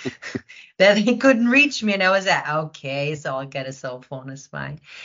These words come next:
And, but, but since then, and also with the evolution of the internet and the, <clears throat> the use of the internet, um, my, my attention span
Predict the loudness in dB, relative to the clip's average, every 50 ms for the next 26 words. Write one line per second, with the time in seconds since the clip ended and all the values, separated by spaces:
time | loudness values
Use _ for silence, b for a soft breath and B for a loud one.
0 | B B B B B 2 4 4 4 4 4 2 2 2 -2 -2 -2 -2 -2 -2
1 | -4 -4 -4 -2 2 2 4 4 4 0 0 0 -2 -2 -2 -4 -6 -4 -4 -6
2 | -6 -6 -8 -4 -4 -4 -4 -2 -2 -2 -2 -2 -2 -4 -4 -4 -4 -4 -4 -4
3 | -4 -6 -6 -6 -6 -6 -4 -2 -2 0 2 2 2 2 0 -2 -4 -4 -2 0
4 | 0 0 0 0 -4 -10 _ -10 -4 -2 0 0 0 0 2 2 2 2 2 0
5 | -2 -4 -4 -4 -6 -6 -2 -2 -4 -2 -2 -4 -4 -4 -6 -10 -10 -16 B B
6 | B B B B B 2 4 6 6 4 2 2 2 4 6 6 6 4 2 -2
7 | -4 -8 -12 -6 -4 -2 0 2 2 0 0 -2 -4 -6 -8 -8 -8 -8 -8 -8
8 | -8 -8 -8 -8 -6 -4 -2 -2 0 -2 -4 -6 -8 -10